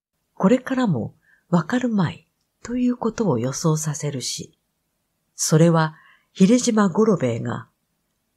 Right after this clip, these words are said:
国元でも極秘になっている、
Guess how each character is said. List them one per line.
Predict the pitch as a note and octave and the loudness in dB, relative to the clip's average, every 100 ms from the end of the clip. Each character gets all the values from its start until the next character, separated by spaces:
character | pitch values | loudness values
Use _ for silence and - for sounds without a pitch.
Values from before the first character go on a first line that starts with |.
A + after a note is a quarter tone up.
| - | 0
国 | E3+ G3 A3 | 4 6 6
元 | G3 F#3 | 4 2
で | D#3+ | 2
も | D#3 A#2 | 2 0
極 | C3 - A#3 | -2 0 2
秘 | B3 B3+ | 2 2
に | G#3+ | 2
な | E3+ F3+ | 2 0
っ | |
て | - C3+ | -4 -6
い | F#2+ E2 | -6 -8
る、 | - | -12